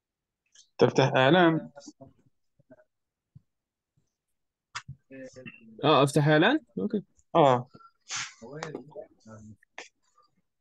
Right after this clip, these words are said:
Speaker 2: نروح على أدس مانجر أول شيء بالبداية. كرييت.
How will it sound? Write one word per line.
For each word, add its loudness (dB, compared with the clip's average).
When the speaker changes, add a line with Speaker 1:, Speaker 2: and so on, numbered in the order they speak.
Speaker 2:
نروح 2
على 2
أدس -4
مانجر 2
أول -2
شيء -10
بالبداية. -2
كرييت. 4